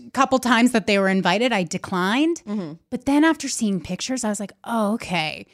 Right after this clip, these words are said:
Speaker 1: This is not just, like, your uncle's Hanukkah celebration.
Speaker 2: No.
Speaker 1: This is spectacular."
Speaker 2: Yeah.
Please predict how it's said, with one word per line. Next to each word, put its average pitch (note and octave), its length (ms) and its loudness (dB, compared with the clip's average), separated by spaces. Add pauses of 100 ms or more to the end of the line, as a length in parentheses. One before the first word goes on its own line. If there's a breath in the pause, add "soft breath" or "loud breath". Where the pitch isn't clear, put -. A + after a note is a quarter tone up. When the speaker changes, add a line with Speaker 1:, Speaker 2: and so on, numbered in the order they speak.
(160)
Speaker 1:
This D4+ 280 2
is B3+ 120 -4
not A#3+ 280 4
just, G#3 260 0
like, F3 260 -2 (760)
your B3 280 6
uncle's B3 540 4
Hanukkah A3+ 420 4
celebration. G3+ 960 4
Speaker 2:
No. - 20 0
Speaker 1:
This B3+ 240 4
is E4 100 0
spectacular." - 920 0
Speaker 2:
Yeah. D3+ 200 0